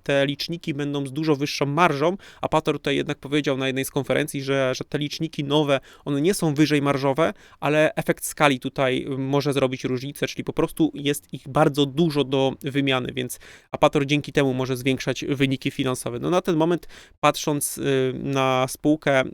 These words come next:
te wyniki finansowe nie zostały przyjęte ani źle, ani dobrze. Minus jeden przecinek trzy procenta dzisiaj, gdzie te finanse, patrząc na zysk, na przychody, już tutaj możemy sobie,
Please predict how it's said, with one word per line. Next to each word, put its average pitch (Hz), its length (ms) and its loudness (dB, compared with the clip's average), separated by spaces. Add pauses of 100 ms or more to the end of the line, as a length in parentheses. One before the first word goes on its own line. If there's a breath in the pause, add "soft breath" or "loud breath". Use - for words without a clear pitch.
(540)
te 139 100 2
wyniki 139 340 -2
finansowe 139 400 -4
nie 135 120 0
zostały 143 300 0
przyjęte 139 420 -2
ani 147 260 0
źle, 139 300 2
ani 135 220 -4
dobrze. 127 300 0
Minus 135 340 -4
jeden 131 240 0
przecinek 127 400 -6
trzy - 220 -4
procenta 131 560 -2 (300 loud breath)
dzisiaj, 139 380 2 (360 loud breath)
gdzie 151 320 4 (140)
te 143 340 4
finanse, 139 520 -2
patrząc 135 540 0
na 127 400 -2 (680)
zysk, 147 360 2
na 127 320 2 (140)
przychody, 135 640 0 (680)
już - 120 -16
tutaj 131 200 -6
możemy 131 300 -2
sobie, 131 380 -2